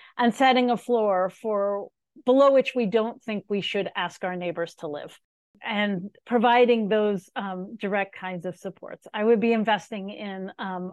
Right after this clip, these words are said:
affordable housing. I would be investing in sensible immigration policies and pathways, um,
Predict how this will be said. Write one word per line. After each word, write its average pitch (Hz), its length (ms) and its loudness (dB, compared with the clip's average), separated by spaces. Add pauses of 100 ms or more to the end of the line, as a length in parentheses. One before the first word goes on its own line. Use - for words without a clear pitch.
affordable 190 640 -4
housing. 175 440 -10
I 220 120 -4
would 262 180 2
be 233 120 -2
investing 196 600 -4
in 185 420 -8 (240)
sensible 254 760 2
immigration 202 600 -2
policies 185 560 -6
and 180 220 -10
pathways, 175 720 -6
um, 175 360 -10